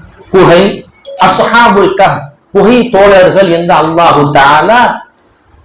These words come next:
ஏழு இளைஞர்களான அவுலியாக்கள், இறைநேசர்களை பத்தி அல்லாஹ் பிரதானமாக பேசுகின்றான்.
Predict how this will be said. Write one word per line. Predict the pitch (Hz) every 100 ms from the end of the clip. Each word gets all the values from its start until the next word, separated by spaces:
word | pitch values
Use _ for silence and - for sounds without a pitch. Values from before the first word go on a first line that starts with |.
| -
ஏழு | 185 220 320 302
இளைஞர்களான | 247 277 320 302 262 226 226 214 202 175 - - - _ -
அவுலியாக்கள், | 185 277 320 294 262 226 - 202 170 160
இறைநேசர்களை | 202 277 277 233 214 196 175 160
பத்தி | - 156 196
அல்லாஹ் | 165 156 151 147 -
பிரதானமாக | 214 226 262 254 240 202 165 196
பேசுகின்றான். | 156 151 - 123 120 113 - -